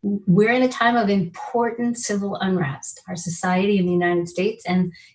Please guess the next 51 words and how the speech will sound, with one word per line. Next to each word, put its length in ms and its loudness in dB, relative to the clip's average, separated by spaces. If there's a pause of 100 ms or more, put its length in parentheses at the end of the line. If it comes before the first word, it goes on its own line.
(140)
in 100 2
other 180 0
countries 580 0 (600)
are 60 2
beginning 340 4
to 120 2
grapple 640 0
with 180 0 (200)
issues 360 -2
we 100 0
haven't 340 0
dealt 240 -6
with 120 -10
appropriately, 800 -6 (180)
um, 400 -8 (720)
in 220 6
years 180 4
gone 220 -4
by. 300 -10 (640)
We 140 2
have 240 2
Black 300 0
Lives 320 0
Matter 260 0
movement. 460 -2 (320)
That's 180 -6
been 120 0
going 180 0
on 120 0
for 140 -4
a 20 0
long 280 2
time. 580 -2 (160)
We 140 4
have 140 2
response 500 -2
to 100 -8
police 380 -2
brutality, 520 -4
which 160 -2
is 100 -2
a 100 -2
part 280 0
of 100 -2
that 160 -6
movement, 420 -2
but 100 -2
also 340 -2
separate 460 -8
from 200 -4
it. 160 -8